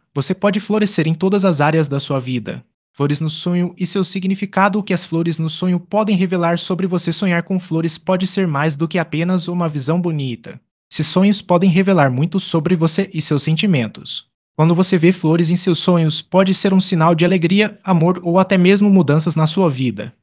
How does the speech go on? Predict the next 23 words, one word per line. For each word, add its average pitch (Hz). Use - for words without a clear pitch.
Cada 208
cor 208
e 196
tipo 196
de 185
flor 165
tem 180
seu 175
próprio 180
significado, 180
e 180
isso 220
pode 196
dar 127
dicas 165
sobre 180
o 175
que 190
está 170
acontecendo 190
dentro 180
de 156
você. 131